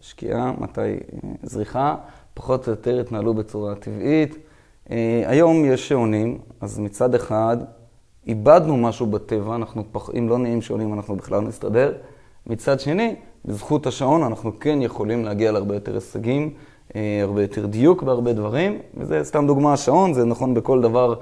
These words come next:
מדעי, מדידות, או כל תחום אחר. מצד אחד איבדנו משהו בטבע, מצד שני יש לנו היום כלים מלאכותיים מחליפים, שהם מגיעים אל-, ל-, ל-,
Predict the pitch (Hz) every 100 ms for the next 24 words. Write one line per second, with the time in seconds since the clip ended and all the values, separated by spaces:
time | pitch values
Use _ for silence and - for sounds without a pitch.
0 | - - 120 110 120 156 151 127 113 113
1 | 113 117 165 151 127 - - - 127 117
2 | 139 135 - 135 127 180 185 180 - -
3 | - - 120 123 156 143 151 139 123 123
4 | 156 143 143 135 127 117 107 113 104 117
5 | 143 - - 120 - 135 156 175 147 139
6 | 135 139 139 131 - 131 160 160 156 -
7 | - _ - 117 123 135 - 143 151 151
8 | 160 - 120 131 127 196 165 175 175 -
9 | - _ _ - - - 143 131 139 139
10 | 101 120 120 139 156 202 180 139 69 120
11 | 123 117 117 113 117